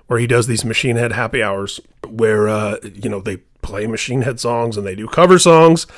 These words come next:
Again, bringing us full circle. Rob <laughs> noticed that I was in the chat,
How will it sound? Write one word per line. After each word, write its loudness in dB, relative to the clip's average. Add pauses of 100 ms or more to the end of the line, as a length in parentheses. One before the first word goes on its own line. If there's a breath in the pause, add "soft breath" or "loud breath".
(160 loud breath)
Again, 4
bringing 4
us -2
full -4
circle. -8 (720 soft breath)
Rob 8
<laughs> -
noticed 6
that 4
I 4
was 2
in 0
the -4
chat, 2